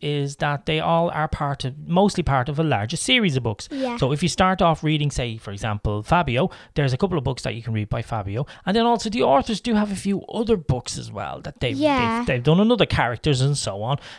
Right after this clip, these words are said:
Speaker 1: As we said,
Speaker 2: So instead of a train of thought, it'd be like a train of books.
Speaker 1: Yeah, exactly.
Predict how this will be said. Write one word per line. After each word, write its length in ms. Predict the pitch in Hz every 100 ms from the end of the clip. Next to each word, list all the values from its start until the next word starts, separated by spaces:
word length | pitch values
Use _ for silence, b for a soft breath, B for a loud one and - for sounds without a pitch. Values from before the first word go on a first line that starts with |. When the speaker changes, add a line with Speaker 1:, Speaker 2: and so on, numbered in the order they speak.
| B
Speaker 1:
As 260 | 135 175
we 100 | 170
said, 200 | 190 135
Speaker 2:
So 220 | 233 370 330
instead 400 | 330 - 381 349
of 80 |
a 40 | 311
train 300 | - 311 285
of 80 | 226
thought, 380 | 294 311 294 -
it'd 140 | 277
be 100 | 269
like 440 | 269 262 262 - - _
a 60 | -
train 260 | - 339 269
of 120 | 214
books. 340 | 240 - -
Speaker 1:
Yeah, 280 | - 349 311
exactly. 400 | 143 247 220 -